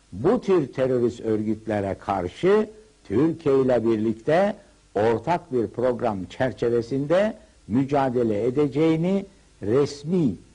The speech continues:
ortak bildirisiyle kabul ve ilan etmiştir. Bütün bu gerçekler apaçık ortadayken, şimdi sizlere malum çevrelerin halkımızdan sakladıkları gerçekleri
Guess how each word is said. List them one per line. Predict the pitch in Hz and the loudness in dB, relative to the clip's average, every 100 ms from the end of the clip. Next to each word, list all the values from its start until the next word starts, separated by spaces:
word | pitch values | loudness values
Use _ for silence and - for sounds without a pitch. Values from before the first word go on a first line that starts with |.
| - | -2
ortak | 131 127 - 175 175 - | 0 0 -2 -6 -6 -6
bildirisiyle | 123 113 113 104 - 120 127 180 185 - _ _ | -4 -2 -2 -2 -4 -2 2 0 0 -8 _ _
kabul | - 151 165 208 240 233 - - | -2 0 4 4 2 -4 -14 -8
ve | 95 | -4
ilan | 92 92 87 80 | -4 -4 -8 -10
etmiştir. | 73 - 76 - - _ _ _ _ _ _ _ _ _ _ _ - - - | -14 -20 -20 -20 -20 _ _ _ _ _ _ _ _ _ _ _ -20 -20 -12
Bütün | 120 165 170 247 | -4 -2 2 2
bu | 202 | 4
gerçekler | 165 135 - 117 113 85 - | 2 0 -2 -6 -6 -8 -4
apaçık | 151 175 165 156 156 | -4 0 -2 -2 -6
ortadayken, | 131 104 110 92 123 110 107 73 71 _ _ _ _ _ _ - | -4 -4 -4 -2 -2 -2 -4 -6 -10 _ _ _ _ _ _ -14
şimdi | - 247 233 104 85 - - | -2 0 2 0 -2 -6 -14
sizlere | - 156 113 107 101 123 165 - - _ - | -6 -6 -4 -2 0 0 -2 -8 -20 _ -4
malum | 117 131 160 180 | 0 2 0 -2
çevrelerin | 123 110 98 98 95 92 113 160 165 - | -2 -2 -2 -2 -2 -2 -2 -4 -8 -10
halkımızdan | 104 107 107 113 101 107 131 | -4 -4 -2 -4 -4 -4 -4
sakladıkları | 117 104 98 98 92 95 - 101 117 | -4 -6 -6 -6 -8 -8 -6 -6 -4
gerçekleri | 98 90 82 - 82 - 87 85 | -4 -6 -4 -6 -6 -4 -2 -2